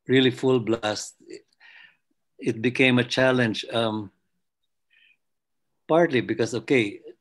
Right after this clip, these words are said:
if I were doing a film in the usual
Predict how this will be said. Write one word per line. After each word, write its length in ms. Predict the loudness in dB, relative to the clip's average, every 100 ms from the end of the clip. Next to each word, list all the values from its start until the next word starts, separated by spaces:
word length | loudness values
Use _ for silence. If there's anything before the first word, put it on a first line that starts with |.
| _ _
if 220 | -6 -6 -4 0
I 120 | 4
were 200 | 4 4
doing 520 | 2 2 2 0 -2
a 120 | -8
film 500 | -2 0 2 0 -6 -10
in 200 | -8 -6
the 100 | -4
usual 760 | 0 0 -2 -6 -4 -6 -10